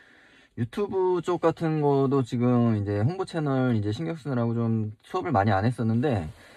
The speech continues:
어느 정도 좀 세팅만 해놓고 준비가 좀 돼가지고 이제 직접 수업을 좀 많이 하려고 하고 있고요. 어, 저도 좀 쉬어가지고 재충전이 돼서 수업을 좀 하려고 하고 있고, 새로 개편된 프로그램을 좀 소개해 드리자면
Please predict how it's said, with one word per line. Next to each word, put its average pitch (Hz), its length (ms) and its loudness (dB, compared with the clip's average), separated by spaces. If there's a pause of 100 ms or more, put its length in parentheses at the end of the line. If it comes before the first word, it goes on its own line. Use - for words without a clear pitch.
(140)
어느 117 140 -2
정도 127 220 -2
좀 127 140 -2
세팅만 147 680 -4
해놓고 120 600 -4 (480)
준비가 110 300 0
좀 113 120 4
돼가지고 101 480 -2
이제 92 160 -6
직접 - 300 -6
수업을 101 400 -2
좀 95 160 -6
많이 87 180 -6
하려고 120 280 0
하고 151 180 -2
있고요. 117 340 -4 (1160)
어, 87 480 -12
저도 104 240 -4
좀 104 200 -2
쉬어가지고 135 640 -2
재충전이 110 480 0
돼서 117 360 -4 (100)
수업을 120 280 -8
좀 101 220 -6
하려고 117 320 -2
하고 139 140 -4
있고, 104 400 -4 (580)
새로 381 260 0
개편된 151 560 0
프로그램을 147 540 0
좀 120 360 4
소개해 143 420 0
드리자면 104 840 -2